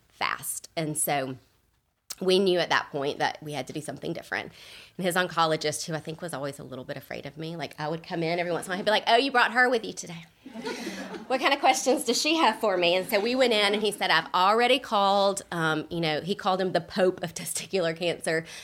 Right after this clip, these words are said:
Doctor Einhorn in Indianapolis. He treated Lance Armstrong and, um, he had, like, made all the protocols, basically, of treating testicular cancer. And so off we go to, to Indianapolis. And the plan now is to do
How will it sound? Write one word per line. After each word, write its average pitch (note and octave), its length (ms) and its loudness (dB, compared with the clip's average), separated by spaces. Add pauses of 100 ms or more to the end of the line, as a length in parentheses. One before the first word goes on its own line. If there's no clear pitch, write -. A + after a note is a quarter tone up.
(100)
Doctor F3+ 260 2
Einhorn F3 640 2
in E3+ 140 -4
Indianapolis. D3+ 800 -2
He F3+ 240 -8 (160)
treated F#3 300 -2
Lance F3+ 260 -2
Armstrong D3+ 720 -4
and, D3+ 180 -4
um, D3 220 -2
he E3+ 160 -4
had, E3+ 140 -2 (280)
like, D#3 240 -4 (100)
made E3+ 300 2
all E3+ 140 2
the D#3+ 60 -2
protocols, A#2 580 -6
basically, C3+ 480 -6
of C3+ 80 -8
treating C#3+ 260 -8
testicular C3 480 -12
cancer. - 440 -8 (420)
And F3+ 180 0
so F3+ 240 2
off G3+ 320 2
we C4 100 -2
go F#3 360 4
to, E3+ 420 -2
to - 180 -6
Indianapolis. C#3 760 -4
And E3+ 120 -4
the E3 60 -4
plan G3 340 -2
now E3+ 340 0
is D#3 200 -8
to E3+ 100 -10
do C#3 340 -2